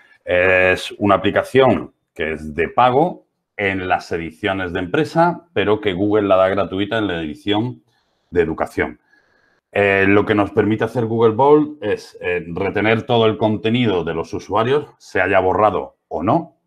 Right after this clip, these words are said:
Es decir, si un alumno envía un correo electrónico y lo borra, Google Vault lo sigue teniendo. Si un alumno crea un documento y lo borra, Google Vault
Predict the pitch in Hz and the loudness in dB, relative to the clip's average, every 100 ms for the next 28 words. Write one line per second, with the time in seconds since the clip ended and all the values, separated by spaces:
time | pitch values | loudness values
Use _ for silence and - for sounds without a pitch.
0 | _ _ _ _ _ - - 101 - 98 | _ _ _ _ _ -12 -6 -6 -4 -2
1 | 101 104 104 104 104 101 104 101 101 101 | 2 2 2 0 0 0 -2 -2 -2 -2
2 | 98 - 117 101 82 80 76 80 104 85 | -4 -2 -2 0 -2 -4 -2 2 2 2
3 | 69 - 87 92 82 104 78 - _ 82 | -2 -4 0 0 2 2 0 -4 _ -12
4 | 78 - 85 - 95 120 117 135 135 _ | -10 -6 -4 -4 -2 -2 0 -2 -6 _
5 | _ _ _ _ _ - 113 107 104 110 | _ _ _ _ _ 0 4 6 4 4
6 | 104 104 101 - 110 104 101 101 98 98 | 2 2 0 0 0 0 0 -2 -2 0
7 | 113 104 87 73 69 _ _ _ - 98 | 0 -2 -4 -8 -10 _ _ _ -8 -4
8 | 95 107 104 85 76 95 98 87 104 104 | 0 2 2 0 0 0 0 2 2 2
9 | - | -2